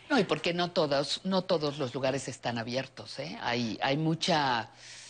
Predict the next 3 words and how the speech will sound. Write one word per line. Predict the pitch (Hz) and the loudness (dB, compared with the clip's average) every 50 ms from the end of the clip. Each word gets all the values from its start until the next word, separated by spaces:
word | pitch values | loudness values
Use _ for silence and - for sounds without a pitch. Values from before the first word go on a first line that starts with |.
| - - - - - - - - _ _ _ - | -20 -20 -20 -20 -20 -20 -20 -20 _ _ _ -4
lentitud, | 131 139 139 143 143 139 - 151 135 - - 175 170 160 165 160 | -2 0 0 0 0 0 -2 -4 -4 -2 2 4 4 4 4 2
tortuguismo | - - 147 139 135 - - 151 131 127 131 151 151 156 - - 156 151 151 | 0 0 0 0 0 -2 -4 -4 -4 -2 -2 0 0 0 0 0 0 0 2
para, | - - 123 120 - | 2 2 2 2 0